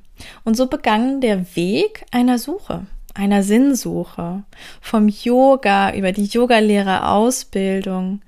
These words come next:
in der ich dann die Welt der Chakren, der Energielehre kennenlernen durfte, die mich unglaublich gefesselt hat. Weiter über Reiki, über die einzelnen Grade bis hin zum Lehrergrad.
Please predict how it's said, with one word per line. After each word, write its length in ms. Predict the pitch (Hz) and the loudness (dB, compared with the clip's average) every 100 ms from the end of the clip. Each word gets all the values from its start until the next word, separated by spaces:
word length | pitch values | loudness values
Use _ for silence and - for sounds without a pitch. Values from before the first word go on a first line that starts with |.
| - _ - - - - - | -20 _ -20 -20 -20 -20 -12
in 140 | 190 185 | -6 -2
der 240 | 196 208 | 2 2
ich 160 | 214 - | 0 -2
dann 280 | 190 190 196 | -2 0 -2
die 140 | 196 | -2
Welt 240 | 180 190 180 | -2 -2 -2
der 120 | 175 | -6
Chakren, 680 | - 196 247 - - 220 220 | -6 -2 -2 -4 -4 0 2
der 180 | 196 - | 0 -2
Energielehre 1080 | 190 180 175 - 196 240 247 226 226 220 | -2 -2 -4 -4 -4 -2 -2 0 0 0
kennenlernen 640 | 214 214 202 196 185 185 185 | -2 -2 0 0 -2 -4 -4
durfte, 420 | 185 190 - 190 | -6 -8 -8 -10
die 100 | 190 | -6
mich 180 | 190 - | -6 -4
unglaublich 560 | 220 330 302 277 262 - | -2 0 0 0 -4 -6
gefesselt 600 | 254 285 294 202 185 - | -6 -6 -6 -8 -10 -10
hat. 240 | 185 - _ _ - - - - | -14 -14 _ _ -20 -20 -20 -14
Weiter 640 | 202 185 202 233 233 214 190 | -2 2 4 2 0 -4 -4
über 340 | 208 196 196 | -2 -2 -2
Reiki, 540 | 202 226 233 226 214 202 | -2 0 0 -2 -8 -6
über 160 | 202 | -6
die 160 | 202 180 | -6 -4
einzelnen 560 | 196 202 196 190 185 | -4 -4 -4 -4 -6
Grade 500 | - 190 196 208 208 | -8 -6 -4 -2 -2
bis 240 | 202 196 - | -6 -10 -8
hin 180 | 185 190 | -8 -8
zum 300 | - 180 185 | -8 -10 -6
Lehrergrad. 960 | 208 220 214 202 - - 180 190 - | -4 -4 -4 -10 -12 -12 -10 -12 -14